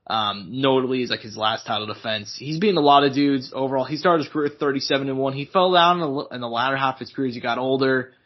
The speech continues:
But yeah, dude, I'm gonna go ahead and take, uh, Miguel Torres. Unfortunately, he never won a U F C title either. He got close. Had he beat D J at U F C one thirty, he would've got a title shot. I thought he won that fight,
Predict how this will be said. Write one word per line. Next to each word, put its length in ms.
But 100
yeah, 180
dude, 240
I'm 320
gonna 160
go 160
ahead 140
and 120
take, 280
uh, 160
Miguel 260
Torres. 340
Unfortunately, 380
he 80
never 200
won 180
a 20
U 100
F 60
C 80
title 340
either. 240
He 140
got 220
close. 400
Had 100
he 80
beat 240
D 160
J 180
at 60
U 80
F 60
C 100
one 220
thirty, 200
he 80
would've 200
got 100
a 60
title 180
shot. 260
I 140
thought 100
he 80
won 240
that 220
fight, 300